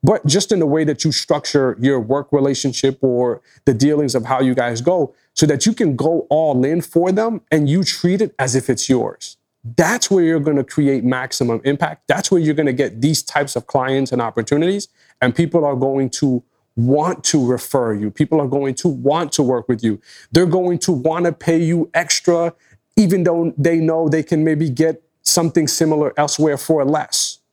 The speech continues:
You know what it is for a client to say, "I'll pay you more, although I know I can get this something, something similar for less"?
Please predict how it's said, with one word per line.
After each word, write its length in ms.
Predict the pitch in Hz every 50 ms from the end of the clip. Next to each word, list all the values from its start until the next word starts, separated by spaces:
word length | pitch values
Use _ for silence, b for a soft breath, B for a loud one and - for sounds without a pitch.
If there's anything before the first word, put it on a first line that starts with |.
| _ _ -
You 80 | 185
know 80 | 226 277
what 160 | 285 262 214
it 100 | 196 165
is 160 | 185 196 185
for 240 | - - - 170 156
a 40 | 139
client 440 | - - 160 156 160 160 156 156 147
to 100 | - 147
say, 380 | - - 156 143 135 135 131 _ _ _ -
"I'll 200 | 143 160 220 254
pay 220 | - - - 190
you 220 | 175 175 160 156 139
more, 420 | 131 139 143 147 151 151 147 - -
although 640 | - 131 139 147 143 131 135 131 135 131 127 131 - _ _ _ _ - -
I 160 | 131 135 135
know 320 | 139 139 139 135 135 - -
I 100 | 135 135
can 180 | - - 135
get 200 | 123 135 127 -
this 160 | - 135 123 -
something, 540 | - - 135 127 120 - - 131 131 123 -
something 360 | - - 147 135 - 135 113
similar 640 | 113 - - - 151 151 156 156 165 160 160 156 _ -
for 280 | - - 160 151 143
less"? 480 | 139 147 156 - - - - - -